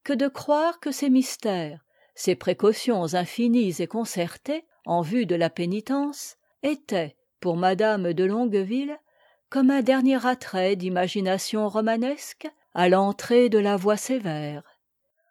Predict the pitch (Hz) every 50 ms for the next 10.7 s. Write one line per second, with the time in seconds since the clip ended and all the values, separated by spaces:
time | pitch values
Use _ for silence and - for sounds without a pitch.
0 | _ _ _ _ _ - - 208 - - 254 262 262 - - 294 294 302 269 247
1 | 254 240 - 226 214 233 262 220 220 247 247 240 226 233 233 240 214 214 214 -
2 | 185 180 175 - - 208 190 190 196 214 233 - - - - _ _ _ _ _
3 | _ _ 226 262 254 - - - 233 226 - - 254 277 269 262 262 254 247 226
4 | 214 196 185 190 196 202 240 254 _ _ _ _ - 196 214 - - 277 294 294
5 | 277 269 - 269 262 - 269 262 262 - 254 254 247 - 262 269 262 254 240 -
6 | 220 214 214 226 247 - - 220 208 196 - - - 220 214 214 196 190 196 190
7 | - 208 208 - - 214 208 202 185 180 170 165 175 214 - _ _ _ - 185
8 | 185 180 226 269 294 285 294 285 277 - 254 247 - - 214 214 233 262 247 208
9 | 208 202 196 202 202 202 208 202 214 226 226 220 - - 240 220 - - 196 185
10 | 196 - 214 208 - - 190 180 - - 165 139 104 -